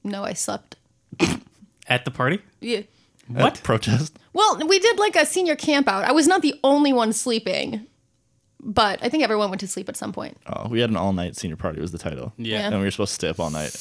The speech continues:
Speaker 3: and it ended with a magician or a hypnosis. I don't know. What
Speaker 2: Oh,
Speaker 3: it was.
Speaker 2: yeah.
Speaker 3: <laughs> It was
Speaker 2: Yeah, that was cool.
Speaker 3: So then we get to, uh, we get to school, right?
Speaker 2: Mm-hmm.
Speaker 3: And we find out Danny has, Danny's not doing well 'cause he's tired.
Speaker 2: Yeah, Danny has been sleeping through tests,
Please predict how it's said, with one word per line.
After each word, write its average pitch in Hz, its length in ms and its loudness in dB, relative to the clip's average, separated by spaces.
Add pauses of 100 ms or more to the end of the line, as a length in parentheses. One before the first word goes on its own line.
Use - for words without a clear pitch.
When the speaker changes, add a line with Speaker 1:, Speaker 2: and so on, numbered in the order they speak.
Speaker 3:
and 98 100 -2
it - 60 -4
ended 98 180 -2
with 92 100 -2
a 90 60 -4
magician 87 400 -8 (180)
or 101 80 -2
a 95 60 0
hypnosis. - 580 0
I 107 80 -4
don't 95 80 -2
know. 82 60 -4
What 151 100 0
Speaker 2:
Oh, 160 120 6
Speaker 3:
it - 20 4
was. 151 80 6
Speaker 2:
yeah. 156 200 2
Speaker 3:
<laughs> - 40 -4
It 131 160 0
was 107 180 -2
Speaker 2:
Yeah, 127 240 0 (320)
that 123 80 -6
was 120 140 -2
cool. 120 180 -2 (220)
Speaker 3:
So 131 200 2
then 131 160 4
we 139 80 4
get 151 200 2
to, 139 200 4
uh, 127 180 4
we 123 80 4
get 131 80 -2
to 123 60 -2
school, 117 520 0 (600)
right? 131 200 0
Speaker 2:
Mm-hmm. 131 200 -6 (680)
Speaker 3:
And 104 60 2
we 104 40 0
find 117 180 2
out 107 80 4
Danny 110 240 2
has, 104 240 0
Danny's 101 400 2
not 101 120 0
doing 113 180 0
well 90 120 0
'cause - 120 -10
he's - 40 -18
tired. 95 320 -4 (100)
Speaker 2:
Yeah, 143 220 0
Danny 175 560 2 (380)
has 131 160 -4
been 123 100 0
sleeping 165 460 -2
through 190 200 0
tests, - 680 -2